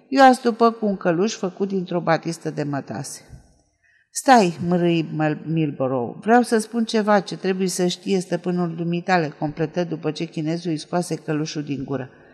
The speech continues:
„Foarte bine, spuneți-mi adevărul.” „Ce adevăr să spun?” întrebă Milborough, nădușind de spaimă. „Mărturisiți adevărul că l-ați ucis pe Lyne.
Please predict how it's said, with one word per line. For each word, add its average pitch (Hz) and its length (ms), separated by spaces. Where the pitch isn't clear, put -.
„Foarte 330 300
bine, 147 300
spuneți-mi 247 540
adevărul.” 180 540
„Ce - 180
adevăr 220 420
să 170 200
spun?” 165 340
întrebă 156 440
Milborough, 151 580
nădușind 147 440
de 147 140
spaimă. 139 500
„Mărturisiți 170 880
adevărul 196 500
că 269 120
l-ați 233 300
ucis 202 380
pe - 160
Lyne. 262 380